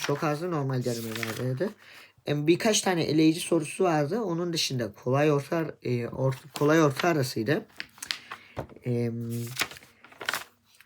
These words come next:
inkılap tarihinde ise, em, o da bilgi isteyen sorular bayağı var. Atatürk'ün kişisellik özellikleri,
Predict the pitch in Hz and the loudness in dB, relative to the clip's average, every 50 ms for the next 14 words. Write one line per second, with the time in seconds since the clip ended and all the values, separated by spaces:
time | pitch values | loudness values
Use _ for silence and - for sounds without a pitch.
0 | _ _ _ _ - - - _ _ - - - 165 175 175 - 240 240 247 240 | _ _ _ _ -20 -20 -20 _ _ -14 -4 0 0 0 2 4 6 6 6 6
1 | - 214 190 185 175 175 180 180 185 196 233 247 226 202 - - 240 247 277 294 | 6 6 6 6 6 6 4 4 4 6 6 6 4 2 2 4 4 4 2 0
2 | 294 _ _ - - - - - 131 131 131 127 131 135 131 131 123 - - - | -4 _ _ -20 -18 -12 -6 -4 -2 0 0 0 0 0 0 0 -2 -4 -8 -14
3 | - - - 196 202 226 214 175 175 175 175 165 175 202 - - - 180 160 165 | -4 2 4 8 10 10 8 8 8 6 6 6 4 0 -2 -2 0 2 2 2
4 | 165 160 170 170 160 - - - 151 143 143 151 147 143 123 135 147 156 156 131 | 2 2 0 -2 -2 -2 0 0 0 2 2 2 0 2 2 2 2 2 4 4
5 | 131 131 127 123 127 131 - 127 127 151 135 143 139 127 131 143 139 131 - - | 4 2 2 2 0 0 -2 -2 -2 0 0 0 0 0 0 -4 -4 -2 -4 -4
6 | - 131 127 - 143 135 135 135 135 139 131 - 135 123 127 127 120 117 120 - | -4 -6 -4 -4 -2 0 2 2 2 2 0 0 0 0 2 2 0 0 -2 -2
7 | - 123 123 123 120 - | -2 0 0 0 -2 -2